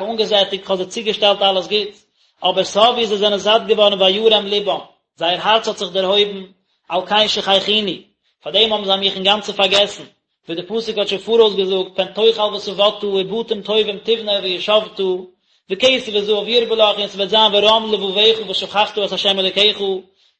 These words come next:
עס שטייט אויך דער פסוק, וישמע ישרים ויבכ, און דאס האט אויך פאסירט, ווען די אידן זענען אריין אין ארץ ישראל. זאגט דער תרגום, כדזנתינא צבאי, מזבח ורעם לבם,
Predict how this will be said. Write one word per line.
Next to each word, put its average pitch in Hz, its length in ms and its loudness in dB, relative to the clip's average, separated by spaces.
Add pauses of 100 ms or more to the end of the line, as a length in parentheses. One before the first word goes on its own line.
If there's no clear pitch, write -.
עס 180 160 -8
שטייט 190 260 2
אויך 214 160 4
דער 196 180 2
פסוק, 208 320 0
וישמע 208 460 2
ישרים 202 500 -4
ויבכ, 208 420 2
און 196 80 -6
דאס 220 140 -6
האט 220 100 -2
אויך 214 200 0
פאסירט, 220 500 -4 (340)
ווען 185 120 -6
די 190 80 -8
אידן 220 200 -6
זענען 196 300 0
אריין 202 280 4
אין 190 100 0
ארץ 185 240 2
ישראל. 170 380 -4 (640)
זאגט 120 140 -20
דער 180 360 2
תרגום, 196 400 -4 (420)
כדזנתינא 202 800 -2
צבאי, 202 600 2
מזבח 208 560 2
ורעם 196 340 0
לבם, 196 500 0